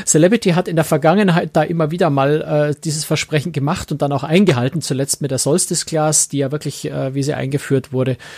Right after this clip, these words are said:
ähm, in vieler Hinsicht bahnbrechend und, und neu und besonders war. Und deswegen konnte man auch bei der Celebrity Edge erwarten, dass da wieder was, was, was sehr, sehr Spannendes kommt. Und man ist tatsächlich auch noch nicht so enttäuscht worden. Zum einen war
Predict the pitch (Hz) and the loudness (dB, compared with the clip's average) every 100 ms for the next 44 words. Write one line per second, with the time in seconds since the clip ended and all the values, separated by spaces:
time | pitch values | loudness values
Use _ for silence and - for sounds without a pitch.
0 | - - - 127 123 - _ 143 - 160 | -20 -20 -6 -2 -2 -6 _ -4 0 4
1 | 156 117 113 110 - 123 156 123 123 123 | 4 4 0 -4 -2 0 0 0 -4 -4
2 | - 117 123 107 117 113 147 127 120 117 | -6 -10 -8 -6 -2 0 0 -2 -4 -2
3 | 127 151 127 - 107 120 147 - - - | 0 2 2 0 -4 -4 -6 -10 -16 -10
4 | - 135 147 135 135 135 139 135 135 147 | -2 2 4 4 2 2 2 2 0 0
5 | 127 117 131 127 131 131 131 - - 143 | 0 0 0 -2 -2 -4 -2 -4 -4 -4
6 | 127 123 151 156 127 131 143 123 131 123 | -2 2 2 2 2 0 0 -2 -2 -2
7 | - - - 120 - 127 - 143 151 131 | -2 -4 -6 -6 -6 -2 2 4 4 2
8 | - 117 120 113 113 - 135 147 - - | -2 -4 -4 -4 -6 -4 -6 -6 -14 -16
9 | - - - - 131 123 127 135 143 - | -16 -20 -6 0 0 2 2 4 4 4
10 | 131 131 - 123 - - 123 - - 131 | 2 0 -2 -6 -6 -4 -4 -6 -8 -6
11 | - 135 117 120 139 - 117 107 110 139 | -4 -4 -4 -2 -2 -2 -4 -4 -2 -2
12 | 123 151 170 151 143 | 2 2 4 4 2